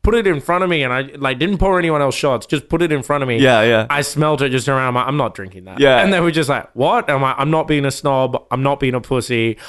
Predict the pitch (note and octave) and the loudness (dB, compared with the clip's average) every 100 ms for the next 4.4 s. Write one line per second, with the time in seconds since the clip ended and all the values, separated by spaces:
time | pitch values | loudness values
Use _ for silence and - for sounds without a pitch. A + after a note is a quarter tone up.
0 | - _ _ _ B2 C3 C3+ A#2+ C#3+ C3+ | -20 _ _ _ -4 -2 -4 -2 0 0
1 | - - C3 C#3 C#3 C#3 C3 B2+ B2+ B2+ | -4 -2 0 2 0 0 0 -2 0 0
2 | - C3+ C3 B2 A#2 C3 D3 B2+ B2+ C3+ | 0 -2 0 0 2 4 6 4 2 2
3 | C3+ C3 D3+ D3 G#3 G#3+ A3 F#3+ F#3 F#3 | 2 4 2 4 2 4 2 2 2 0
4 | G#3+ F#3 D#3+ | 0 0 0